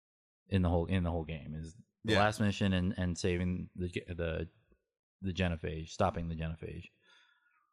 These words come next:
Speaker 2: Yeah. Through it, you basically find out that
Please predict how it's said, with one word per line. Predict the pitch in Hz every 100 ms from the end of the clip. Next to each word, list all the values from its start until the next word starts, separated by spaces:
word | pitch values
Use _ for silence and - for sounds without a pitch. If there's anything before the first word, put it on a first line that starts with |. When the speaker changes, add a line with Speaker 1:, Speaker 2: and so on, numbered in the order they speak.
| _ _ _ _ _ _ _ _
Speaker 2:
Yeah. | 101 82 73 - _ _ _ _ _ _ _ _ -
Through | 220 196
it, | 123
you | 113
basically | 117 101 95
find | 90 90 85
out | 82
that | 82 78